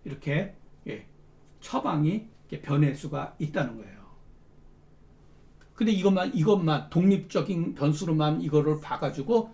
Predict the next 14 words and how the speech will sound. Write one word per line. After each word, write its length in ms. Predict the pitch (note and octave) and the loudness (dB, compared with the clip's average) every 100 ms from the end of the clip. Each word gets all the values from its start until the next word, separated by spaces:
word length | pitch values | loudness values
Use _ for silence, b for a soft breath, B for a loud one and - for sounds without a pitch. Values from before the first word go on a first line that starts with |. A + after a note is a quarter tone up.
| - | -20
쓰면은 640 | - C#4+ F3+ C3+ D3 C#3+ - - - - - - - - - - - - - - - - - _ - - | -4 0 0 0 0 -2 -6 -20 -20 -20 -20 -20 -20 -20 -20 -20 -20 -20 -20 -20 -20 -20 -20 _ -20 -14
완전히 360 | C3 D3+ D3 | -4 0 0
진짜 460 | C#3 A#2+ C3+ - - - - - - - - - - - | 0 -6 -8 -12 -16 -20 -20 -20 -20 -20 -20 -20 -20 -8
잘못 360 | - C#3+ - | -2 0 -2
판단하는 540 | - E3+ D3+ A#2 G#2+ G2+ | -4 -4 -4 -6 -14 -18
거죠. 240 | - - - - - - - - - - _ - - - _ _ | -18 -18 -20 -20 -20 -20 -20 -20 -20 -20 _ -20 -20 -20 _ _
그래서 260 | - C#3+ D3+ | -10 -6 -4
이 220 | E3+ D3+ | 0 0
조문은 540 | D3 C3+ C3 D#3 C#3+ - B B B | 0 0 2 2 0 -6 B B B
저도 320 | - C#3 E3+ D3+ | -6 -2 2 2
여러분들의 640 | C#3+ D3 D3 D3+ D3+ D3 | 2 0 0 -2 -4 -4
강의는 480 | - B2+ D3 D#3 D#3+ | -6 -2 0 2 0
이렇게 320 | C#3+ C#3+ F3 | -2 -4 -6
하지만 840 | D#3+ B3+ A3 G3 E3+ E3 G3 - | -4 -4 -2 -2 0 2 0 -2